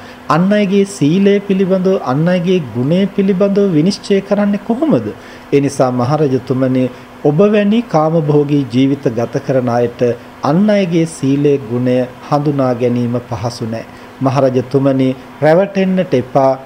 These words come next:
මේ සමාජයේ සමහර පුද්ගලයෝ ඉන්නවා බොහොම සංයමයට පත්වුණු, දමනයට පත්වුණු සිල්වත් ගුණවත් මිනිසුන් වගේ හැසිරෙනවා. නමුත් ඇතුළත කිසිම ගුණයක් නෑ. ඇතුළත කිසිම සීලයක් නෑ. ඇතුළත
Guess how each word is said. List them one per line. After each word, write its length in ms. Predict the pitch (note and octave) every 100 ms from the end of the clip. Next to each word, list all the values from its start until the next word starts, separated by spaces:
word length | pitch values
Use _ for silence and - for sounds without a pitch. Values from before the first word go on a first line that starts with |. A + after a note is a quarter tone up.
| -
මේ 240 | - D3 E3
සමාජයේ 640 | E3 E3+ F#3+ A3+ F#3+ G3+
සමහර 480 | G3 - C3+ D#3 F3
පුද්ගලයෝ 640 | E3+ C3+ C3 C3+ E3 E3+ D3
ඉන්නවා 520 | - D#3 F#3+ A#2 A2+ A#3+ - - -
බොහොම 320 | - D3 A3 C4
සංයමයට 800 | C4+ - C#3 E3+ G#3 G#3+ A3 G#3+ G#3
පත්වුණු, 520 | - D3 - G3 G#3+
දමනයට 600 | D#3+ A#2+ C#3 F3+ G3 F#3+ F#3
පත්වුණු 500 | D3 C#3 - F3 A#3+
සිල්වත් 560 | - C#3+ E3 G3 G#3+ -
ගුණවත් 460 | A#2+ C#3 E3+ F#3+ G3 B2+
මිනිසුන් 600 | B2 C#3 F3 - G#3+ G#3 D3
වගේ 420 | A#2 C3 D#3+ G#3
හැසිරෙනවා. 760 | G#3 D3+ D#3+ D#4+ G3+ A2+ A#2 B2 - - -
නමුත් 300 | F#3 C4+ C#4 -
ඇතුළත 520 | - - B3+ C4+ C#4+ E4
කිසිම 300 | - A3+ - C#4 A3
ගුණයක් 400 | G3+ G#3 A3 B3+
නෑ. 220 | C#3 G#2 - - - - -
ඇතුළත 380 | C3 G#3+ C#4+ D4+ D4
කිසිම 380 | G3 - C4 C4
සීලයක් 640 | - G#3+ A#3+ G3 C3 -
නෑ. 200 | G#2+ G#2+
ඇතුළත 380 | - - A3 A#3+